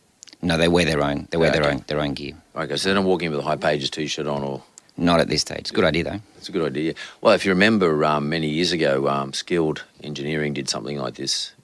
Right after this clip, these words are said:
Speaker 2: but it wasn't online those days.
Speaker 1: Yeah.
Speaker 2: Uh, it was, um, and it was Rodney Adler actually set it up,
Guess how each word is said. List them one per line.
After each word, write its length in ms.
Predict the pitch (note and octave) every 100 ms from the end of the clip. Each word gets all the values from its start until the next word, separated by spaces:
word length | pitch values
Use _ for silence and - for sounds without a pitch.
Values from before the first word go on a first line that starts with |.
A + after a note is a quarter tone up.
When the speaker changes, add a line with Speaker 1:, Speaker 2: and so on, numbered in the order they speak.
| _ _
Speaker 2:
but 80 | -
it 60 |
wasn't 240 | D2+ C#2+ C2
online 300 | C2 D2+ C2+
those 200 | B1+ B1+
days. 340 | C#2 D2 - E2+
Speaker 1:
Yeah. 100 | F2
Speaker 2:
Uh, 140 | -
it 60 | C#2
was, 220 | C2+ - -
um, 260 | B1 C2 B1
and 120 | C#2+
it 40 | C#2
was 140 | C#2
Rodney 320 | D2 D#2 D#2
Adler 260 | G#2+ C#3+ -
actually 300 | B1+ - C#2
set 180 | - C2
it 80 | B1+
up, 120 | G2+